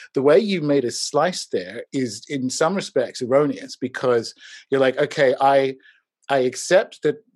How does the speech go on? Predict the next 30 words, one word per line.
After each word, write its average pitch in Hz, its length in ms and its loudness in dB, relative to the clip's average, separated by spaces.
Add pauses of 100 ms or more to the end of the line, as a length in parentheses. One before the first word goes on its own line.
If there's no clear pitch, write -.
(280)
this 135 160 -6
sort 151 180 0
of 151 40 -18
form 139 200 2
of 120 100 0
energy 131 260 0
medicine 120 600 -2
is 120 240 -4
not 135 120 -2
just 135 220 -6
real, 117 460 0
but," 117 200 -2
and 127 140 0
this 135 140 -2
is 117 80 -10
also 135 320 2
true, 110 340 0
like, 117 140 0
it's 127 80 -4
not 143 80 0
like 127 100 -2
it's 113 80 -6
a 110 60 -4
wrong 113 200 0
statement, - 540 -4 (360)
that 131 120 0
we 139 140 2
can 131 140 -6
empirically 135 680 0
demonstrate 127 800 -2